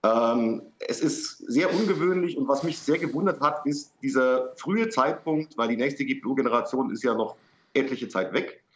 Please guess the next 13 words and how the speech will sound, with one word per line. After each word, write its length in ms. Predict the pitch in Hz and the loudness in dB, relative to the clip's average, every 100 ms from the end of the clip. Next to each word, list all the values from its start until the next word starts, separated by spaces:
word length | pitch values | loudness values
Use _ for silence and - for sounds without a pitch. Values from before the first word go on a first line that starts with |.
| _ - - - | _ -20 -20 -4
wenn 80 | 120 | 0
man 120 | 123 | 2
den 100 | 131 | 2
Gerüchten 340 | 127 151 147 | 2 0 0
so 80 | 131 | 0
glauben 320 | 113 110 117 | 2 2 2
darf. 280 | 98 104 - - _ _ _ _ | 0 0 -2 -16 _ _ _ _
Und, 600 | 113 117 120 117 113 - - | 2 4 2 0 -4 -8 0
äh, 120 | 107 | 2
auch 180 | 110 110 | 2 0
dieser 240 | 131 117 | 2 2
Zeitdruck. 540 | 113 117 - 90 - - | 2 0 -2 -8 -8 -6
Also 300 | 101 104 | -2 0